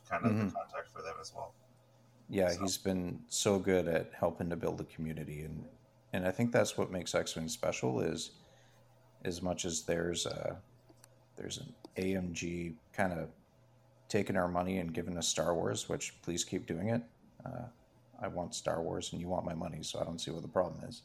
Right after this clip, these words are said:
Speaker 2: Uh, it's, it's the community that has pushed so hard and, and done so much to really make the game what it is. And that's just another example of so many people out there who do that.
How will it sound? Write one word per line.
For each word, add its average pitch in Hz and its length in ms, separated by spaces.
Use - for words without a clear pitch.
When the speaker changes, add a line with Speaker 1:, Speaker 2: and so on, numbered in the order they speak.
Speaker 2:
Uh, 98 140
it's, - 380
it's 107 180
the 98 100
community 127 540
that 92 220
has 80 180
pushed - 420
so 90 140
hard 87 320
and, 80 220
and 85 200
done 85 220
so 90 200
much 85 320
to 80 120
really 82 420
make 82 300
the - 80
game 76 400
what 80 180
it 76 100
is. - 360
And 82 120
that's - 400
just - 240
another 95 340
example 85 560
of 82 140
so - 220
many 87 120
people 80 300
out 78 120
there 78 100
who 73 80
do 73 180
that. 71 240